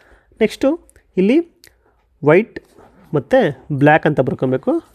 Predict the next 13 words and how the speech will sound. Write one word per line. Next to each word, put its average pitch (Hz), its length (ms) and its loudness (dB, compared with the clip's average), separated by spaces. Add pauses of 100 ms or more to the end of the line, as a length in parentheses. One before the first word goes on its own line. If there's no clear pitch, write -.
(240)
ಇದನ್ನು 160 280 2
ಹೇಗೆ 185 220 4
ಬರಿಬೇಕು 147 280 0
ಅಂತೇಳಿ 190 280 -4 (160)
ಈಗ 147 160 -2
ನೋಡೋಣ. 135 240 -4 (1400)
ಎಸ್, 123 160 -6 (680)
ಈಗ 240 100 4 (120)
ನಾವು 220 220 4 (480)
ಆಟವನ್ನು 180 380 4 (420)
ಪ್ರಾರಂಭ 151 320 2 (160)
ಮಾಡ್ತಾಯಿದ್ದೀವಿ. 131 520 -2 (1500)
ನಾನು 247 160 0